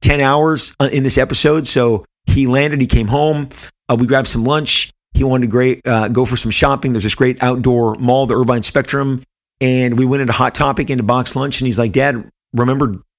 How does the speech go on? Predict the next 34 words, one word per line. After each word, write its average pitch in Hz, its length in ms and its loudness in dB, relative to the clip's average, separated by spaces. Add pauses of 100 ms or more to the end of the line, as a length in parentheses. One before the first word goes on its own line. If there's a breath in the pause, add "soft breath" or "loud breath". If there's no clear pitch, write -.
(160)
Deadpool 127 460 0
two? 143 220 0
There, 110 160 0
th-, 107 320 -6
there 123 120 2
was 110 160 -4 (120)
stuff - 240 -2
everywhere. 156 280 2
Do 110 40 0
you 107 40 -4
think 127 140 -2
that's 123 140 -2
gonna 123 140 0
happen 127 200 0
again?" 127 180 0
And 135 80 -2
I 120 40 0
go, 113 160 -2 (240 loud breath)
"I 131 60 4
already 147 200 0
know 156 440 2 (140)
it's - 120 -2
gonna 156 160 2
happen 139 320 2
again." 123 200 2
And, 131 160 -4
and, 160 200 -2
and 180 120 -4
please 254 220 -2
allow 160 200 2
me 135 100 2
to 123 60 2
be 117 100 2
excited. 110 480 0